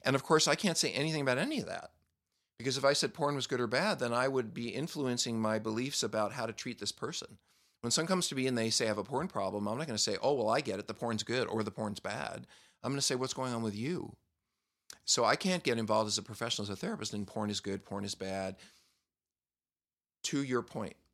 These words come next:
um, it's not just porn addicts. I've worked with people with sexual disorders for twenty-five years, and without question, people in more conservative religious communities, environments, have more sexual problems.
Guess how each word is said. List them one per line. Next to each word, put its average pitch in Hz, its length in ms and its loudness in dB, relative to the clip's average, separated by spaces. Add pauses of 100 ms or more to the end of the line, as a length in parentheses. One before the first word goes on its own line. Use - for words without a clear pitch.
(600)
um, 104 340 4 (300)
it's 139 180 6
not 180 240 4
just 135 280 0
porn 127 220 0
addicts. 85 540 -4
I've 139 240 2
worked 131 260 2
with 113 120 0
people - 220 -2
with 104 100 4
sexual 107 320 2
disorders 110 420 4
for 90 160 -2
twenty-five 104 720 0
years, 92 460 0
and 104 260 2
without 113 380 6
question, 113 500 0
people 120 320 -2
in 98 140 4
more 107 400 6
conservative 107 560 2
religious 101 420 -2
communities, 113 520 -2
environments, 101 600 -4 (320)
have 101 140 -2
more 104 260 2
sexual 95 400 0
problems. - 640 0